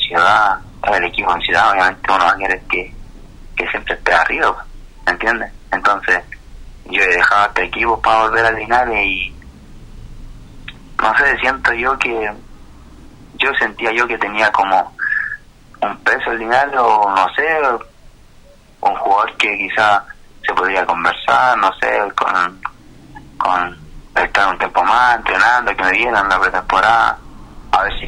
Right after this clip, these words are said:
seguía y si no, ya, está bien. Pero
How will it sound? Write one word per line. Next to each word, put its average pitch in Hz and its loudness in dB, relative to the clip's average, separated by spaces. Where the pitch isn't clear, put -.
seguía 120 2
y 90 -2
si 95 -6
no, 127 4
ya, 131 2
está 104 0
bien. 104 -2
Pero 104 2